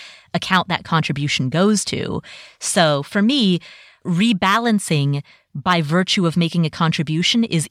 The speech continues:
easier than going through the buy and sell. So whatever approach is easier,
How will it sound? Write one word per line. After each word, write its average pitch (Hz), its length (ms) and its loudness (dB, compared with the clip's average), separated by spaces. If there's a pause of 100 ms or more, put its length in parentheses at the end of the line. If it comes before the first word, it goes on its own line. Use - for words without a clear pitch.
easier 180 580 2
than 156 160 0
going 151 220 0
through 147 220 -4
the 143 80 -4
buy 143 180 2
and 127 160 -2
sell. - 380 -6 (800)
So 202 260 0
whatever 226 400 0
approach 214 340 0
is 156 120 -6
easier, 165 500 -4